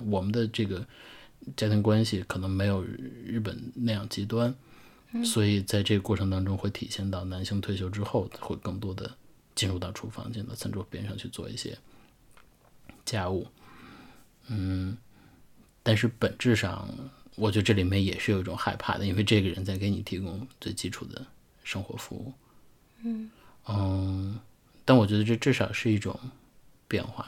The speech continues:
Speaker 1: 如果我们能更多的、更早的意识到这样的平等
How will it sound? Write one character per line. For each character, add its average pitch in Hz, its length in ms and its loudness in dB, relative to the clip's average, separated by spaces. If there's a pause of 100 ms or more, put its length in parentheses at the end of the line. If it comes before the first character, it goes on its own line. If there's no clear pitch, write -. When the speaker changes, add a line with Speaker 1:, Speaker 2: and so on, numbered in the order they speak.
Speaker 1:
如 101 140 -2
果 98 80 2
我 98 160 0
们 90 100 -6
能 - 220 -6
更 104 180 -2
多 110 180 2
的、 107 220 -2 (920)
更 135 200 10
早 90 220 4
的 87 120 -2
意 107 160 4
识 - 140 -2
到 107 340 -10 (160)
这 113 120 6
样 98 180 4
的 92 80 -2
平 95 300 -2
等 92 120 -2